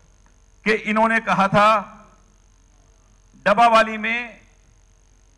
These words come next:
कि भाई, तुम्हारा मुआवजा आ जाएगा, जबकि सिरसा का किसान उस सोलह सत्रह के मुआवजे को तीन सौ करोड़ रुपए,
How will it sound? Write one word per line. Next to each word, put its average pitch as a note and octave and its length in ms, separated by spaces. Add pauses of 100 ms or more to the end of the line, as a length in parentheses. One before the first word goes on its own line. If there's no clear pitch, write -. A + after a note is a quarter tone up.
(200)
कि G#3 80
भाई, G#3 220
तुम्हारा G3+ 360
मुआवजा G3 420
आ F#3 40
जाएगा, D#3 340
जबकि G#3 340
सिरसा B3 400
का A#3 180
किसान G#3 500
उस A3+ 240
सोलह G#3+ 260
सत्रह G#3+ 340
के G#3+ 180
मुआवजे G3 460
को A3+ 160
तीन B3 480
सौ A#3 300
करोड़ A#3 420
रुपए, G#3 420